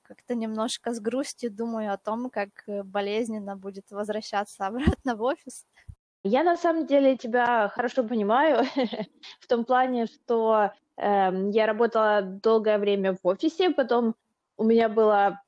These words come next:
Speaker 2: частично офисная, частично домашняя работа. Но м-, тогда уже мне нравилось работать из дома, потом я опять перешла полностью в офис, и в прошлом году я снова, м, м,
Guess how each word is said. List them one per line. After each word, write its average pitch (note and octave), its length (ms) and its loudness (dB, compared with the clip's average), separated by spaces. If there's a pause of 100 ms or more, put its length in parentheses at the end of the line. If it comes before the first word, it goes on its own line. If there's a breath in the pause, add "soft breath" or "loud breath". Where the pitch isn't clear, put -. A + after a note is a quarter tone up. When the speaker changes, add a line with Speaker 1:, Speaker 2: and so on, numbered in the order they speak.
(120)
Speaker 2:
частично A3+ 880 0
офисная, G#3+ 560 0
частично A3 560 -4
домашняя G3+ 540 0
работа. A#3 380 0 (540)
Но A#3+ 120 2
м-, A#3 140 4 (120)
тогда A#3+ 340 2
уже A3+ 200 0
мне G#3 140 0
нравилось G3+ 460 2
работать G3 400 -2
из G3 120 -4
дома, D4 280 2
потом A3+ 280 0
я A3 100 4
опять A3+ 260 0
перешла G#3+ 300 -2
полностью G3+ 500 -2
в G3+ 60 -2
офис, C#4+ 320 0 (240)
и A#3+ 420 0 (1300)
в - 20 -20
прошлом B3+ 380 0
году B3 260 2
я B3+ 240 4
снова, A#3 720 2 (280)
м, G#3 220 -10
м, G#3+ 160 -8